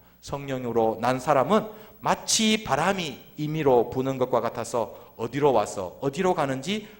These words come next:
알지 못한다라고 말씀을 하고 있습니다. 그러므로 우리는 사도행전 이 장 일 절에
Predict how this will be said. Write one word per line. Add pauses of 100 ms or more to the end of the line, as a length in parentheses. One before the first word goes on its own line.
알지
못한다라고
말씀을
하고
있습니다. (360)
그러므로
우리는
사도행전
이
장
일
절에